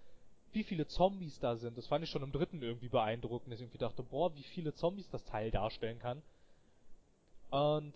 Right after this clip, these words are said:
ähm, ja, storymäßig muss man nicht so viel dazu sagen, ist halt auch der gleiche Schmäh wie immer. Aber, ähm, er, sie konzentrieren sich da so sehr darauf zurück, was damals Dead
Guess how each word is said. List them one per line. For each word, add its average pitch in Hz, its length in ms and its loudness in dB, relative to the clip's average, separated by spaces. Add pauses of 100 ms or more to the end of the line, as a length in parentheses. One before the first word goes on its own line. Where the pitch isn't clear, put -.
ähm, 139 440 2
ja, 110 280 2
storymäßig 131 1040 -2
muss 120 200 -10
man 123 160 -2
nicht 120 140 -10
so 123 140 -6
viel 123 200 -4
dazu 120 280 -2
sagen, 113 380 2
ist 110 140 -6
halt 110 140 -4
auch - 80 -8
der 127 160 -2
gleiche 107 300 -4
Schmäh 104 340 -10
wie 110 100 -8
immer. 117 280 -6 (520)
Aber, 123 640 2
ähm, 123 520 -4 (760)
er, 135 580 2 (160)
sie 147 80 -10
konzentrieren 165 800 2
sich - 220 0
da 131 560 6
so 131 300 -6
sehr 135 300 2
darauf 131 400 2 (200)
zurück, 139 420 -2 (400)
was - 680 -2 (600)
damals 139 560 2
Dead 131 120 -2